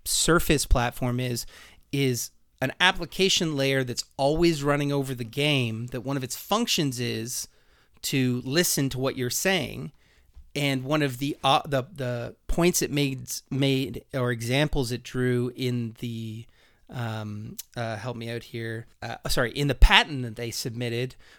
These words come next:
was an example of its use would be if you were failing at beating a boss, it might hear you failing beating a boss and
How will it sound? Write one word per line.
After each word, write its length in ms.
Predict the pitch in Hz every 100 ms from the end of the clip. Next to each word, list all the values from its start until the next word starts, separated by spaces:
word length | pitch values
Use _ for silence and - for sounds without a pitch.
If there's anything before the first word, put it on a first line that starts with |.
| -
was 320 | 139 131 123 - _ _ -
an 60 | 139
example 380 | 123 143 156 147
of 60 | 131
its 140 | -
use 280 | 143 151 -
would 200 | 127 113
be 400 | 131 120 117 113 - _ -
if 180 | 139 135
you 140 | 135
were 320 | 131 127 120 -
failing 500 | - 151 151 156 147
at 120 | 127
beating 260 | 143 143 135
a 60 |
boss, 760 | 110 139 156 123 110 - - - - _ _ -
it 140 | 143
might 280 | 139 131 - _ _
hear 360 | - - 151 147
you 160 | 131
failing 360 | 120 147 139 131
beating 280 | 127 131 120
a 40 |
boss 380 | 110 135 131 - -
and 360 | 131 123 117